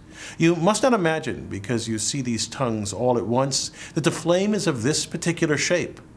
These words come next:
A flame of that shape is never so at any one time. Never is a body of flame like that which you just saw rising from the ball of the shape it appears to you.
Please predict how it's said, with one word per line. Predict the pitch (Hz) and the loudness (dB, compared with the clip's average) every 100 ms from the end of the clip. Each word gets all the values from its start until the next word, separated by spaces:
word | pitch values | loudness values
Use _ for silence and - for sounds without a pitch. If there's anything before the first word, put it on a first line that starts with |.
| - - - | -20 -6 -4
A | |
flame | 143 196 220 226 | 0 2 4 4
of | 165 | 4
that | 202 226 | 2 2
shape | - 123 113 123 | 0 0 0 -4
is | 113 131 | -4 0
never | 151 233 | 0 0
so | - - 180 170 | -2 0 0 0
at | 143 | 0
any | 151 | 2
one | 147 147 139 | 2 2 0
time. | 151 160 135 76 - - - - - | 0 0 0 -4 -12 -20 -20 -20 -4
Never | 135 165 180 | 4 4 6
is | 170 143 | 2 4
a | |
body | 143 143 139 | 4 4 2
of | 131 | 0
flame | 139 135 113 80 78 | 2 2 2 -2 -6
like | 85 92 | -8 0
that | 131 120 | 0 0
which | 101 98 | -4 -6
you | 101 | -6
just | 101 127 135 - | -2 -2 0 0
saw | 117 104 | 2 2
rising | 95 110 127 120 113 | 2 2 2 -2 -4
from | 101 117 | -4 -2
the | 107 | -2
ball | 95 117 113 101 92 | 0 2 2 0 -2
of | |
the | 90 | -4
shape | 87 - 156 120 | -2 0 0 0
it | 107 | -4
appears | 92 - - 156 143 135 | -6 -8 -2 0 0 -2
to | 139 | -2
you. | 123 131 101 - | 0 0 0 -4